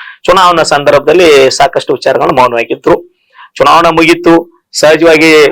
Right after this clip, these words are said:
ಜನಾಭಿಪ್ರಾಯಕ್ಕೆ ಮನ್ನಣೆ ಕೊಡಬೇಕು. ಚುನಾವಣೆಯಲ್ಲಿ ಅವ್ರು ಸೋತ್ರು, ನಾವು ಸಹಿತ ಚುನಾವಣೆ ಮುಗಿದ ನಂತರ ಯಾವುದೇ ವಿಚಾರ ಕೈ ಹಾಕಿರ್ಲಿಲ್ಲ. ನಾನು ವಿಶೇಷವಾಗಿ ಯಾವ ವಿಚಾರನೂ ನಾನು ಸ್ಪಷ್ಟತೆ ಅಥವಾ ಇಲ್ಲ. ಚುನಾವಣೆ ಒಬ್ಬ ವ್ಯಕ್ತಿ ಸೋತಾದ್ಮೇಲೆ ನಾವು ಸುಮ್ನೆ ಇರ್ಬೇಕಾಗತ್ತೆ.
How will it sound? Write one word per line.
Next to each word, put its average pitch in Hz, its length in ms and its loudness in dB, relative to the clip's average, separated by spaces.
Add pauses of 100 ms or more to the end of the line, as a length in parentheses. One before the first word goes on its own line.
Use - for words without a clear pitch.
(120)
ಜನಾಭಿಪ್ರಾಯಕ್ಕೆ 156 600 -2
ಮನ್ನಣೆ 151 300 0
ಕೊಡಬೇಕು. 143 640 0
ಚುನಾವಣೆಯಲ್ಲಿ 147 460 0
ಅವ್ರು 135 160 0
ಸೋತ್ರು, 175 540 0 (240)
ನಾವು 233 240 0
ಸಹಿತ 202 300 -2 (420)
ಚುನಾವಣೆ 196 340 2
ಮುಗಿದ 175 340 0
ನಂತರ 156 240 0 (720)
ಯಾವುದೇ 247 240 2
ವಿಚಾರ 175 320 2
ಕೈ 156 200 0
ಹಾಕಿರ್ಲಿಲ್ಲ. 113 540 -2
ನಾನು 101 200 -10
ವಿಶೇಷವಾಗಿ 170 480 0
ಯಾವ 160 240 4
ವಿಚಾರನೂ 160 460 0
ನಾನು 156 180 0
ಸ್ಪಷ್ಟತೆ 139 600 -2
ಅಥವಾ - 640 -4
ಇಲ್ಲ. 170 140 2
ಚುನಾವಣೆ 240 420 2
ಒಬ್ಬ 196 200 0
ವ್ಯಕ್ತಿ 190 280 -2
ಸೋತಾದ್ಮೇಲೆ 180 640 2
ನಾವು 156 560 0
ಸುಮ್ನೆ 170 220 0
ಇರ್ಬೇಕಾಗತ್ತೆ. 127 840 -2